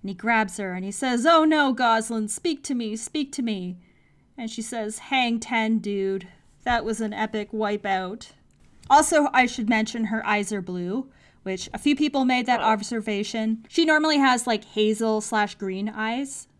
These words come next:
Speaker 2: Mm-hmm.
Speaker 1: but they are blue, I think, throughout most, all of this. I don't know. I honestly didn't notice it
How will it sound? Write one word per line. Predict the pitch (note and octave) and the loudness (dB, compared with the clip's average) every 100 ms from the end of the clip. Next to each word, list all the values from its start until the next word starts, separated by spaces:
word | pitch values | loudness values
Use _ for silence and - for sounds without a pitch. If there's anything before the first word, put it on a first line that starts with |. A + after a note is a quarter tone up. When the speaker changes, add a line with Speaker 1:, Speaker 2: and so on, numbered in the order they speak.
| - | -18
Speaker 2:
Mm-hmm. | F#3 D#3+ D#3+ - _ | -16 -14 -16 -20 _
Speaker 1:
but | A3 G3 - | -4 -2 -2
they | A3 | 2
are | A3 G#3+ | 2 2
blue, | G3+ F#3+ G3 A3+ A3+ _ _ | 0 0 0 -2 -4 _ _
I | - | -14
think, | - D#4+ G4 _ | -6 -8 -8 _
throughout | C4+ G#3+ G3+ | -2 -2 -2
most, | F3+ F3+ G3 - - B3 _ _ _ | -8 -10 -10 -14 -20 -20 _ _ _
all | - F#3+ B3 | -8 -4 -4
of | E4+ | -6
this. | A#4 A4 - - - - | -8 -8 -12 -12 -8 -2
I | B3+ | 0
don't | C#4 | 0
know. | A#3+ | 2
I | A#3+ D#4+ | 4 6
honestly | F4+ G#4+ - F4+ | 6 2 2 2
didn't | A#3 B3 C4+ G#3 | 2 0 0 -2
notice | F#3+ G3 C4 - | -2 -2 -2 0
it | F4+ F#4 | -2 -4